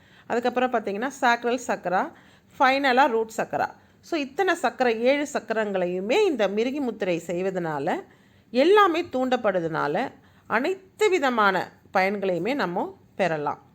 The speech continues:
So, இந்த முத்திரையை செய்யறதால என்னென்ன மெயின் பிரச்சனைகள் தீர்க்குது பார்த்தீங்கன்னா,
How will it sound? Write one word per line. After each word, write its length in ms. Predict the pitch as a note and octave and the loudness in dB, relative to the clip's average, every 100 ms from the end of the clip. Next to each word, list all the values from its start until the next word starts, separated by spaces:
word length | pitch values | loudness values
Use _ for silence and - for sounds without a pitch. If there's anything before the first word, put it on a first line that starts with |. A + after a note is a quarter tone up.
| _ _ _ _ | _ _ _ _
So, 120 | - | -8
இந்த 120 | F4+ E4+ | -4 -4
முத்திரையை 460 | C#4+ F4 F4 D#4+ D#4 | -2 -2 0 -2 0
செய்யறதால 640 | B3 A#3 A#3 G#3 G3 G3+ F#3+ | 0 0 2 4 4 4 2
என்னென்ன 440 | B3+ D4+ D4+ B3 | 0 -2 -2 -2
மெயின் 460 | G3+ A3 C4+ E4 C#4+ - _ _ _ | -2 -4 -2 -2 -4 -10 _ _ _
பிரச்சனைகள் 600 | - G#3 A3+ A3+ G#3 G3+ G3+ | -6 -6 -4 -4 -2 -4 -4
தீர்க்குது 540 | F#3+ F#3+ F#3 E3 F3 E3 - - | -4 -4 -6 -2 -2 -2 -6 -8
பார்த்தீங்கன்னா, 420 | F3 E3+ E3+ C4+ | -6 -6 -8 -10